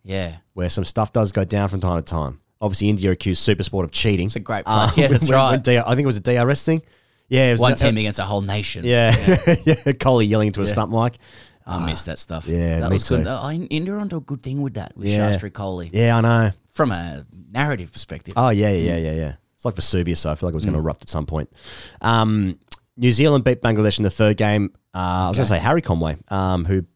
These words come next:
Speaker 2: uh, plays with South Australia now, but,
Speaker 1: Mm.
Speaker 2: um, his, uh, his,
Speaker 1: Debuted.
Speaker 2: his cous-, cousin Devon Conway, um, hit seventy not out of fifty-one. They chased a hundred forty-two in seventeen overs. Um,
Speaker 1: Okay.
Speaker 2: so that means that Bangladesh have lost two games. That means Pakistan have won two and New Zealand have won one,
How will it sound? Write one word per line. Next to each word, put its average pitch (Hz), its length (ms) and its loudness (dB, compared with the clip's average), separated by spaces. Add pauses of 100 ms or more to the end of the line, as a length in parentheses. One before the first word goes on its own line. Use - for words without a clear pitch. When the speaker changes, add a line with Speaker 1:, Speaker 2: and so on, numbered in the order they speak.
Speaker 2:
uh, 90 140 -6
plays 95 200 -2
with 85 100 -6
South 92 220 -4
Australia 113 280 -4
now, 73 240 -6
but, 95 140 -6
Speaker 1:
Mm. 82 80 -2
Speaker 2:
um, 87 160 -2
his, 95 240 -4
uh, 90 120 -2
his, 107 160 0
Speaker 1:
Debuted. 160 220 0
Speaker 2:
his 110 160 -2
cous-, 117 240 -2
cousin 120 300 0
Devon 139 260 0
Conway, 87 380 -4 (460)
um, 107 220 -4
hit 110 140 -2
seventy 131 380 2
not 117 120 6
out 110 160 6
of 104 80 0
fifty-one. 123 720 0 (180)
They 101 120 -4
chased 110 260 0
a 110 60 -2
hundred 107 180 0
forty-two 110 400 0
in 107 60 0
seventeen 135 480 2
overs. 78 340 -2 (140)
Um, 92 220 -2
Speaker 1:
Okay. - 60 -4
Speaker 2:
so 104 200 2
that 131 240 0
means 120 300 2
that 107 140 -4
Bangladesh 113 420 2
have 98 100 -2
lost 104 220 0
two 139 180 4
games. 123 320 2
That 127 140 0
means 110 180 0
Pakistan 107 400 -2
have 90 100 -2
won 98 300 0 (1200)
two 131 380 4
and 117 80 2
New 113 80 4
Zealand 107 300 4
have 98 120 0
won 98 260 2
one, 92 360 -2